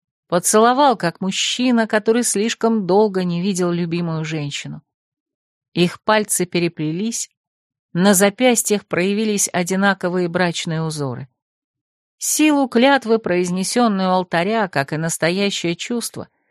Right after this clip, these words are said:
никто не в силах разрушить, даже правитель Белавии. «Что ж такое, опять целуются?»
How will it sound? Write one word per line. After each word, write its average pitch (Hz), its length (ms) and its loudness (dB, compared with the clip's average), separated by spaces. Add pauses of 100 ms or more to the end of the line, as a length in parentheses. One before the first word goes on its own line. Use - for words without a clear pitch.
(220)
никто 269 520 4
не 147 120 -4
в - 80 -6
силах 151 360 0
разрушить, 156 640 -4 (360)
даже 165 440 2
правитель 180 540 0
Белавии. 196 560 -2 (1200)
«Что - 640 4
ж - 140 -2
такое, 175 880 4
опять 170 560 0
целуются?» 180 1080 2